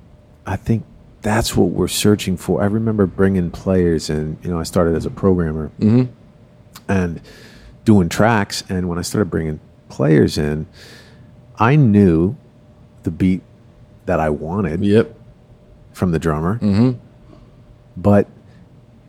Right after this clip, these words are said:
Speaker 1: I always felt the confidence that that was in the back of my head. I
Speaker 2: Mm-hmm.
Speaker 1: had it there. If things
Speaker 2: I've watched
Speaker 1: weren't
Speaker 2: you do it. I've watched you do it
Speaker 1: if, if,
Speaker 2: firsthand.
Speaker 1: if things weren't working, but
Speaker 2: Mm-hmm.
Speaker 1: invariably, if you would sit back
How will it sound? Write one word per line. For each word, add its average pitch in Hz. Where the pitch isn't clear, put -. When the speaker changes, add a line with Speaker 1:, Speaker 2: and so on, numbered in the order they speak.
Speaker 1:
I 107
always 127
felt -
the 107
confidence 107
that -
that 90
was 90
in 98
the 90
back 82
of 90
my 80
head. 73
I 82
Speaker 2:
Mm-hmm. 95
Speaker 1:
had 113
it 82
there. 76
If 76
things -
Speaker 2:
I've 110
watched 120
Speaker 1:
weren't 107
Speaker 2:
you 123
do 135
it. -
I've 95
watched 107
you 101
do 117
it 110
Speaker 1:
if, 151
if, 151
Speaker 2:
firsthand. 107
Speaker 1:
if 147
things 226
weren't 135
working, 92
but 110
Speaker 2:
Mm-hmm. -
Speaker 1:
invariably, 120
if -
you 110
would 101
sit -
back 101